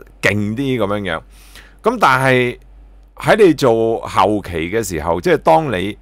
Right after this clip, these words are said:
feel 到，即係嗰個嘅，啊，嗰個，嗰啲動畫水準呢，即係個C G I水準，佢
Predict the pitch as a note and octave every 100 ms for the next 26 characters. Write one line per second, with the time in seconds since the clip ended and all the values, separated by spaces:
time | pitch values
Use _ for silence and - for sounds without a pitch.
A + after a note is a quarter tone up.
0 | - - - E3+ E3 E3 D3+ E2+ G#2 -
1 | - - - - - E3+ C3+ A2 B2 D#3+
2 | - A#2 A2 G2+ G#2+ G#2 G#2 - F2 E2+
3 | E2 E2 D#2 - - _ _ D3 D3+ D3
4 | C#3+ E3 D#3+ G#2 G2 F2 F2 B2 A2 A#2
5 | F#2 F#2 G#2+ G#2 G#2+ A#2+ A2+ - A#2+ G#2+
6 | A#2+ A#2 G#2+ G#2 F#2 F#2+ F2+ G2 G#2 A2+
7 | B2+